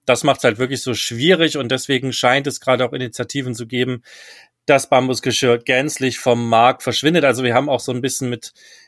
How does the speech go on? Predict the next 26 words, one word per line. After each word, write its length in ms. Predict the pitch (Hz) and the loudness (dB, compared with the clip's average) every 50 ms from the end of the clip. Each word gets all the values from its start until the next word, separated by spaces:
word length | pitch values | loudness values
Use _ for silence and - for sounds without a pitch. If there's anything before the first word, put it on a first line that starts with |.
| _ - | _ -10
Lieferanten 560 | 135 131 123 143 120 117 120 127 143 143 135 | -8 -4 -2 0 2 2 2 2 2 0 0
gesprochen 560 | 131 127 - - - 131 135 135 139 127 139 | 0 -2 -2 0 2 2 2 2 0 -4 -4
und 420 | - 127 127 123 110 - - - - | -2 -2 -2 -2 -4 -8 -8 -2 2
da 300 | 123 127 127 123 117 123 | 4 6 6 4 4 2
hat 160 | 131 - - | 0 0 -2
man 160 | 123 120 131 | -6 -6 -6
uns 160 | 120 107 - | -6 -4 -2
angedeutet, 560 | - 123 127 120 113 117 117 113 117 107 - | -2 -2 -2 -2 -2 0 0 0 -2 -4 -2
dass, 260 | 123 113 - - - - | -2 -2 -2 -6 -8 -6
ähm, 460 | 123 120 113 113 117 113 113 113 175 160 | -6 -4 -4 -4 -4 -6 -8 -10 -10 -12
es 140 | 117 - | -14 -8
da 300 | - 131 120 113 117 127 | -4 -2 0 0 0 0
Initiativen 640 | 156 123 123 120 - - 117 110 - - 120 110 110 107 | -2 -6 -8 -8 -8 -8 -10 -10 -10 -12 -12 -12 -10 -8
gibt, 240 | 120 110 - - | -10 -8 -8 -8
dass 200 | 120 110 - - | -8 -8 -8 -6
der 380 | - 120 113 110 110 110 117 - _ _ | -2 -2 0 0 0 -2 -4 -8 _ _
Kram 360 | - - 113 113 123 120 113 | -8 -2 0 0 0 0 -2
vom, 540 | - - 120 113 113 113 113 110 107 101 - _ _ | -2 -2 0 0 0 -2 -4 -6 -6 -8 -12 _ _
oder 260 | - 127 139 - 110 | -6 -4 -2 -2 -2
aus 120 | 123 110 | -2 -4
dem 100 | 127 127 | -2 -2
Netz 180 | 127 135 - - | -2 -2 -2 -4
verschwindet, 460 | 135 117 - 127 135 147 143 113 - | -6 -6 -4 -2 -2 -2 -2 0 2
weil 160 | 123 127 147 | 4 4 4
man 160 | 160 151 139 | 4 2 0
einfach, 520 | - 120 123 127 135 - 135 131 127 - | 0 0 -2 -2 -2 0 0 0 0 -2